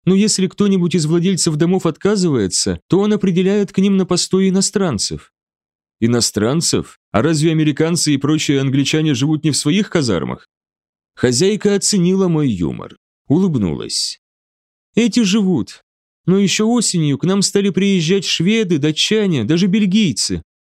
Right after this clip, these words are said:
Осенью наши представители ездили в Европу, вербовали людей в армию.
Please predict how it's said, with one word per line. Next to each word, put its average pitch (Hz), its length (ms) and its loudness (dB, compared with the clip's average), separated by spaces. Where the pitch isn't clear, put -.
Осенью 165 480 2
наши 160 260 0
представители 185 640 0
ездили 190 400 2
в 175 60 0
Европу, 202 680 0
вербовали 190 520 2
людей 208 340 2
в 147 100 0
армию. 92 460 -4